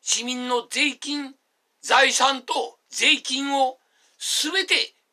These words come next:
食い潰していっているのが、現在の東大阪市の役所の実態なんですね。私のところに、ね、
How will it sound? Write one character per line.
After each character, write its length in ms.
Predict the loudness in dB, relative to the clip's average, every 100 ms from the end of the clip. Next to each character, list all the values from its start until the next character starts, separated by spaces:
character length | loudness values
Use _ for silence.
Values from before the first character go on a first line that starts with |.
| -10
食 160 | -6 -6
い 60 |
潰 280 | -6 -8 0
し 120 | 0
て 140 | 0 -4
い 100 | -6
っ 40 |
て 200 | 0 0
い 40 |
る 100 | 0
の 160 | -4 0
が、 280 | 0 0 -6 _ _ _ _ _
現 300 | -4 -4 0
在 260 | 0 0
の 320 | -4 -6 -8 -16 _
東 420 | -10 0 0 2
大 140 | -2 -6
阪 240 | -6 -4
市 140 | -4 -4
の 240 | -6 -6 _ _
役 280 | 0 2 2
所 180 | -6 -4
の 280 | -4 -4 -8 _ _ _
実 240 | -6 -4
態 220 | 0 0 0
な 100 | -4
ん 60 |
で 80 | -6
す 140 | -12
ね。 320 | -8 -8 -8 -12 _ _ _ _ _ _ _ _ _ _ _ _ _ _ _ _ _ _ _ _ _ _ _ _ _ _ _ _ _ _ _ _
私 460 | 0 2 2 0 -2
の 120 | -6
と 80 | -6
こ 160 | -2
ろ 120 | 0 0
に、 340 | -2 -6 -12 _ _
ね、 320 | -2 0 0